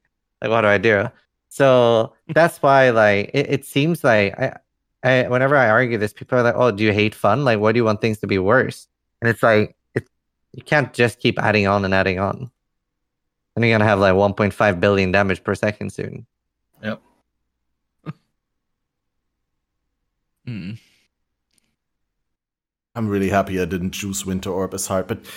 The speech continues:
Speaker 4: didn't you make it work, like, two leagues ago,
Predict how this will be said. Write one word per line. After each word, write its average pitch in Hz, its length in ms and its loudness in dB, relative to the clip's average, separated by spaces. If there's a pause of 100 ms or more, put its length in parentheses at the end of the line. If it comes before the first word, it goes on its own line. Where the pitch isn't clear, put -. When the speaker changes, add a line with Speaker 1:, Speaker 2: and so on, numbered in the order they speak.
(100)
Speaker 4:
didn't 185 200 0
you 269 100 0
make 240 220 0
it - 120 -2
work, 120 380 2
like, 180 220 -2
two 208 160 -8
leagues 220 320 -6
ago, 208 380 -2